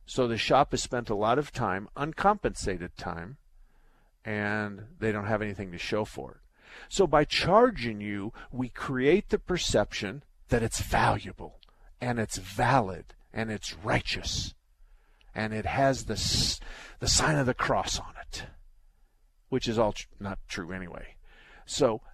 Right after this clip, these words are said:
but they're being compensated for the inspection in the event that you choose not to have anything done.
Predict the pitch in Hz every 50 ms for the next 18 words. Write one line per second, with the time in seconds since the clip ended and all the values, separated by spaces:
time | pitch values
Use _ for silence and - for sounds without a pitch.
0 | - - - 110 110 165 175 147 - - 135 127 120 117 131 135 127 117 107 -
1 | - - - 185 214 233 - - 151 117 - - 131 123 120 117 113 - - -
2 | 117 107 113 110 107 107 - - - - 110 104 - - - 107 104 107 - -
3 | - 123 117 113 120 120 120 113 104 113 113 113 - 113 104 - - 120 117 110
4 | - - 127 113 113 104 92 107 104 104 107 - 104 92 - - 123 117 113 101
5 | 107 101 98 101 101 - - 104 101 95 92 92 - 110 104 104 95 - - -